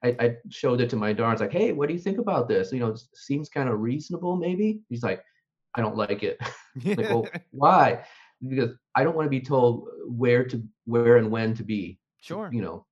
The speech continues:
Speaker 1: to
Speaker 2: Yeah.
Speaker 1: do the work. Um, so I, you know, I don't know. The, the other thing which concerns me is that that's still the mindset of, okay, you have subject period one and then subject period two. And I, I saw an assistant principal in another school district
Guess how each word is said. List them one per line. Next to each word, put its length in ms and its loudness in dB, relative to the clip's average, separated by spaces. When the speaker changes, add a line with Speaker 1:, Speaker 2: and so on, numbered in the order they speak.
Speaker 1:
to 60 -16
Speaker 2:
Yeah. 80 -8
Speaker 1:
do 100 -2
the 80 -6
work. 400 -2
Um, 520 -4
so 200 0
I, 200 2
you 100 -4
know, 100 -2
I 100 4
don't 160 0
know. 140 6
The, 140 2
the 180 2
other 180 4
thing 200 0
which 260 -2
concerns 480 -2
me 260 0
is 160 -2
that 240 0
that's 200 0
still 340 2
the 100 0
mindset 760 0
of, 400 -2
okay, 180 0
you 160 2
have 220 0
subject 580 -2
period 320 -2
one 480 -2
and 140 -10
then 120 -10
subject 520 -6
period 420 -4
two. 580 0
And 400 0
I, 240 -2
I 120 0
saw 320 4
an 140 2
assistant 520 -4
principal 720 4
in 200 0
another 320 2
school 360 2
district 640 0